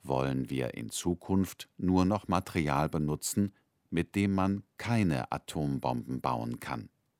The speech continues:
Außerdem dürfen Experten in den Iran reisen.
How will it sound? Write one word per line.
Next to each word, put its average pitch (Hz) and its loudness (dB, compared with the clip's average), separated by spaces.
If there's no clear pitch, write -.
Außerdem 92 4
dürfen 85 2
Experten - -2
in 69 -4
den 67 -2
Iran 62 -4
reisen. 60 -4